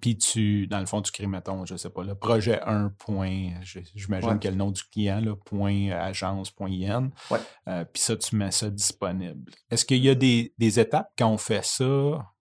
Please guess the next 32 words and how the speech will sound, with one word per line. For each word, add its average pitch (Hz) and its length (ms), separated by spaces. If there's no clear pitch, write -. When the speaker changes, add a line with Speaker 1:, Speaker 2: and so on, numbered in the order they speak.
Speaker 1:
pour, 95 540
dans 101 100
le 98 80
fond, 120 500
pour - 160
pas 104 140
que, 92 400
je - 120
sais - 120
pas, 98 100
que 95 140
les 98 60
robots 98 360
tombent 98 260
dessus, 123 600
Speaker 2:
Ouais, 110 120
Speaker 1:
ou - 20
Speaker 2:
c'est 107 100
Speaker 1:
est-ce 107 100
Speaker 2:
sûr 120 100
Speaker 1:
que 123 60
Speaker 2:
qu'il 120 180
y - 20
a, 110 60
c'est 110 120
ça. 104 140
Il 95 60
faut, 107 300
il 104 80
faut 104 140
s'assurer 113 460
qu'on, 104 920